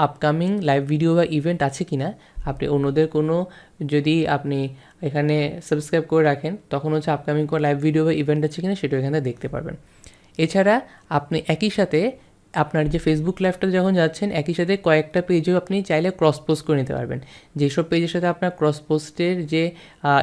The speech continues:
এখানে, আহ, এলিজিবিলিটিটা যদি আপনার থাকে অথবা যদি আপনি হচ্ছে তাকে অ্যালাউ করেন, তখন হচ্ছে অন্য পেজগুলোতে এখানে ক্রস পোস্ট করতে পারবেন। ধরেন আপনারই দু তিনটা পেজ আছে এক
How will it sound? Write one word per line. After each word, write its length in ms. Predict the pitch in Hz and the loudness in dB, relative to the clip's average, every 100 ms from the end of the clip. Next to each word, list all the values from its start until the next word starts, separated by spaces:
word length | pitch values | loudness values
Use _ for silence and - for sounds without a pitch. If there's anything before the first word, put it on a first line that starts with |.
| 143 | 2
এখানে, 260 | 156 160 160 | 0 0 0
আহ, 720 | 160 - _ 143 135 - - 160 | -4 -12 _ -2 0 -2 -2 0
এলিজিবিলিটিটা 580 | 151 165 175 180 180 180 | 2 2 2 2 0 0
যদি 120 | 180 180 | 0 0
আপনার 240 | 175 170 175 180 - _ - | 0 -2 -4 -6 -14 _ -4
থাকে 260 | 170 139 127 139 | -4 -2 -2 -2
অথবা 220 | 156 156 156 | 0 2 2
যদি 120 | 160 160 | 2 0
আপনি 140 | 156 156 | 0 -2
হচ্ছে 140 | 151 156 | -2 -2
তাকে 140 | 165 165 | -4 -2
অ্যালাউ 220 | 143 160 202 196 | 2 4 4 2
করেন, 220 | 139 160 233 - - 147 | 2 0 -4 -10 -6 -2
তখন 160 | 147 156 | 2 2
হচ্ছে 160 | 156 165 | 2 0
অন্য 100 | 147 143 139 | 2 0 0
পেজগুলোতে 480 | 147 139 147 165 214 202 151 | 0 0 0 0 0 0 -2
এখানে 260 | 143 156 262 - - _ | -2 -2 -4 -6 -18 _
ক্রস 180 | 156 151 - | 0 0 0
পোস্ট 160 | 156 151 | 0 0
করতে 140 | 139 | -2
পারবেন। 180 | 131 127 131 | -2 -2 0
ধরেন 160 | 156 147 | 0 0
আপনারই 280 | 143 160 175 156 | -2 -2 0 -2
দু 40 | 147 | -4
তিনটা 200 | 160 165 165 | -2 0 0
পেজ 140 | 151 143 | 2 0
আছে 140 | 143 | 2
এক 60 | 151 | 0